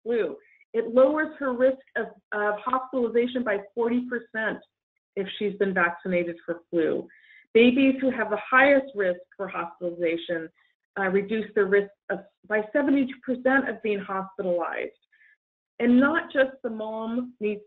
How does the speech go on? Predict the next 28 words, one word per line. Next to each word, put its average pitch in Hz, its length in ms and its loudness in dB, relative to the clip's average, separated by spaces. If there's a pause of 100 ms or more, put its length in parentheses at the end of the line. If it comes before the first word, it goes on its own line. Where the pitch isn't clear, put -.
to 208 80 0
be 190 540 0
immunized. 202 540 2 (200)
Everybody 247 580 2
who 226 160 -2
might 202 320 -4
be 214 140 2
around 190 520 0
that 220 240 -4
baby 208 460 2
in 190 100 -4
a 180 120 -4
very 202 260 6 (100)
close 202 340 -2
way, 196 360 -2 (480)
other 240 200 4
people 247 300 -8
who 226 60 -6
live 220 120 -6
in 196 80 -6
the 185 80 -6
house 208 420 0
and 170 180 -12
friends 190 360 -6 (120)
and, 175 260 -10 (520)
um, 170 180 0
relatives 196 520 4
or 170 120 2